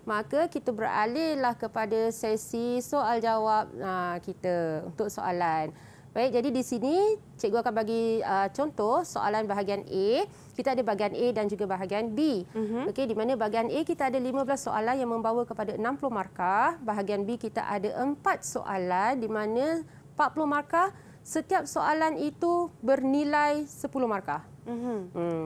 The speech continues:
Speaker 1: jadi kita nak tengoklah macam mana untuk dia dapatkan sepuluh markah tu di bahagian B. Sebab kalau di bahagian A itu mungkin, uh, murid ni dia tak ada masalah.
Speaker 2: Mhm.
Speaker 1: Sebelum ni dia dah tahu. Kalau tiga, dia kata nyatakan tiga. Markahnya juga tiga. Jadi dia
Speaker 2: Tiga.
Speaker 1: tahu dah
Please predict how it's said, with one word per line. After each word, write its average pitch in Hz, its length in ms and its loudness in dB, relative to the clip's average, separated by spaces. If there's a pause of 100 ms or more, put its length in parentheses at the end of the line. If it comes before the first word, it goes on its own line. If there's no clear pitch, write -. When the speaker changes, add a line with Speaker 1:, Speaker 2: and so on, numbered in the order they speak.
Speaker 1:
jadi 180 240 -2
kita 240 180 -2
nak 220 140 -2
tengoklah 277 320 2
macam 226 260 -2
mana 240 220 2
untuk 208 320 -2
dia 196 100 0 (140)
dapatkan - 480 -4
sepuluh 196 320 -4
markah 202 400 -4
tu 220 160 -2
di 202 80 -4
bahagian 196 400 -2
B. 185 240 -2 (320)
Sebab 214 320 0
kalau 254 180 2
di 233 80 -2
bahagian 190 380 -2
A 226 140 0 (100)
itu 330 400 0
mungkin, 220 560 -2
uh, 180 240 -2
murid 196 320 -2
ni 247 80 -2
dia 226 100 -4
tak - 140 -8
ada 196 80 -8
masalah. 262 420 2 (220)
Speaker 2:
Mhm. 233 240 -8
Speaker 1:
Sebelum 196 240 0
ni 226 160 0
dia 190 160 0
dah 202 160 0
tahu. 254 320 2 (300)
Kalau 190 240 0
tiga, 254 640 4
dia 208 160 0
kata 220 240 -2
nyatakan 294 560 2
tiga. 226 480 4 (160)
Markahnya 208 480 -2
juga 269 240 0
tiga. 196 400 0
Jadi 214 240 -2
dia 226 80 2
Speaker 2:
Tiga. 190 80 0
Speaker 1:
tahu 226 160 2
dah 190 160 0